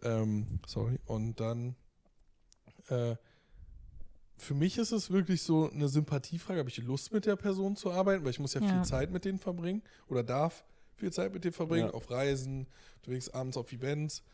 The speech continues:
Speaker 1: Äh, ich muss auch Lust haben, ranzugehen, wenn sie anrufen. Also
Speaker 3: Mhm.
Speaker 1: das hört sich jetzt so lächerlich an, aber ich habe natürlich in Managements gearbeitet, wo ich angestellt war, wo mir Leute zugeordnet hatten, hatte ich nicht immer Lust, weil ich wusste,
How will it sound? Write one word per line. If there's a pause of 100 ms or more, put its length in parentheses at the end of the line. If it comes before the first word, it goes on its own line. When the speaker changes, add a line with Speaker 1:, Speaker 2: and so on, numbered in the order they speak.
(460)
Speaker 1:
Äh,
ich
muss
auch
Lust
haben,
ranzugehen,
wenn
sie
anrufen.
Also
Speaker 3:
Mhm.
Speaker 1:
das (140)
hört
sich
jetzt
so
lächerlich
an,
aber
ich
habe
natürlich
in
Managements
gearbeitet,
wo
ich
angestellt
war, (280)
wo
mir
Leute
zugeordnet
hatten, (100)
hatte
ich
nicht (300)
immer
Lust,
weil
ich
wusste,